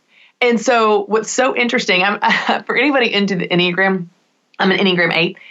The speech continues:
And so I just like to, like, if there's a, you know, conflict, I like to just bulldoze into it.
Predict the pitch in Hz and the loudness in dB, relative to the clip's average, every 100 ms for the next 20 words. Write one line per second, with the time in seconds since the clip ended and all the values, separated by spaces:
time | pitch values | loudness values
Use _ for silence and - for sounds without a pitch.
0 | - - 190 202 185 202 - 185 175 175 | -8 -2 0 2 2 0 0 -2 0 0
1 | 170 170 220 214 180 170 160 - - 185 | 0 0 0 0 0 0 -2 -6 -2 0
2 | 151 - 170 170 185 165 156 156 160 165 | 0 0 -2 0 0 2 0 0 -6 -6
3 | 165 170 165 156 156 151 196 - | 0 2 2 0 -2 -2 0 -2